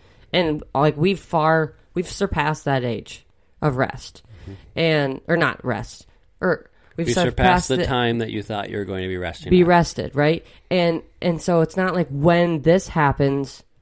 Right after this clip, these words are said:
Speaker 1: I will, I will choose to rest or be rested. It, you, it has to be a choice that you make today.
Speaker 2: And, and it's a, a choice you make every day.
Speaker 1: Right.
Speaker 2: Um,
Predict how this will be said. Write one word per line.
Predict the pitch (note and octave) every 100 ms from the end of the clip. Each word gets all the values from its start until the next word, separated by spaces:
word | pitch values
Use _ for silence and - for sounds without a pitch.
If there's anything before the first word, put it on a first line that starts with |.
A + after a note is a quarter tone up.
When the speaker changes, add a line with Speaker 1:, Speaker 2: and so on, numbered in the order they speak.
| _ _
Speaker 1:
I | C#3 C#3
will, | C3+ C3 - -
I | C#3+ C#3
will | B2+ A#2+ -
choose | - D3+ B2+
to | -
rest | B2+ B2+ B2 -
or | C#3
be | B2+ C#3 B2+
rested. | B2 B2 - C#3 - - - -
It, | F3 - F3+
you, | F3
it | E3
has | E3 F3+ -
to | E3
be | D3 D3+ D#3+
a | D#3
choice | - D#3+ D3+
that | D3
you | C3 C3
make | C#3+ C#3 -
today. | C3+ A#2+ E3+ C3 - B2+ - - _ _ _ - -
Speaker 2:
And, | A2 G#2 - _ _ _ _ -
and | G#2+
it's | G2 -
a, | G2 F2 - -
a | G#2+
choice | - A2+ G#2 G2+
you |
make | G2 F2+ - -
every | G2+ F2
day. | D2+ - _ _ _ _
Speaker 1:
Right. | F#3 D#3 - _ _ _ _ -
Speaker 2:
Um, | F2 D#2+ D#2+